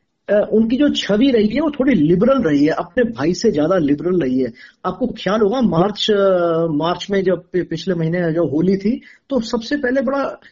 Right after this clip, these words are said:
उन्होंने ट्वीट किया था कि मेरे सारे हिंदू भाइयों को होली में, अ, मुबारक और ये सब बातें उन्होंने की थी।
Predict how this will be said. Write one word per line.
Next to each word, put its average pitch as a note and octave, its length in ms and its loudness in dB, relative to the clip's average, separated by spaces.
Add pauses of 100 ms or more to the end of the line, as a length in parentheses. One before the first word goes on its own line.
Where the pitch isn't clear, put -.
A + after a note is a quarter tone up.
(420)
उन्होंने B3+ 260 4
ट्वीट C#4+ 400 2
किया E3+ 220 2
था E3 140 -2
कि E3+ 140 0
मेरे F3+ 200 2
सारे E3+ 320 0
हिंदू D#3 300 2
भाइयों C#3+ 360 0
को D#3 140 -2
होली C#3+ 280 0
में, D3+ 120 -2
अ, B2+ 380 -4
मुबारक C#3 480 -2
और C#3+ 120 -2
ये D3 80 2
सब C#3+ 140 -4
बातें C3 280 -6
उन्होंने C#3+ 260 0
की B2+ 160 -6
थी। A#2+ 220 -10